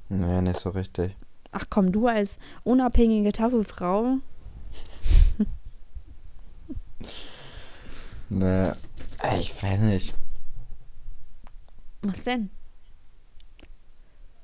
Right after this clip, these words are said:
Speaker 2: Was weiß
Speaker 1: Soll ich
Speaker 2: ich? Boah, ich pesche wieder ein. Hä? Wie kann es sein, dass wir immer so lange aufnehmen? Für mich kommt das immer vor wie zwanzig Minuten bis jetzt.
Speaker 1: Ja. Wollen wir mal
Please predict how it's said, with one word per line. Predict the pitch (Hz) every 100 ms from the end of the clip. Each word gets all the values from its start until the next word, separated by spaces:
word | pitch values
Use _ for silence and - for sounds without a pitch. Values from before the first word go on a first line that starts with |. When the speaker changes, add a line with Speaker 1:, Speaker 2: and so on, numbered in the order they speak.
| - - - - - - - - -
Speaker 2:
Was | 311 311 -
weiß | 294 269
Speaker 1:
Soll | 262
ich | 262 233
Speaker 2:
ich? | - - - - -
Boah, | 233
ich | 226
pesche | 254 247 233
wieder | 214 220
ein. | 220 233 214 196 - - -
Hä? | - - 392 480 - -
Wie | 330
kann | - 339 415
es |
sein, | - 330
dass | 403
wir | 370
immer | 339
so | 277 247
lange | 370 381 262 -
aufnehmen? | - 285 233 220
Für | 214 233
mich | 302
kommt | - 320
das |
immer | 294 277
vor | 277 294
wie |
zwanzig | 262 285 -
Minuten | 226 226 - 277
bis | 190
jetzt. | 180 175 175 - - - - - - -
Speaker 1:
Ja. | 101 101 - - - - - - - -
Wollen | 92 98
wir |
mal | 104 101 101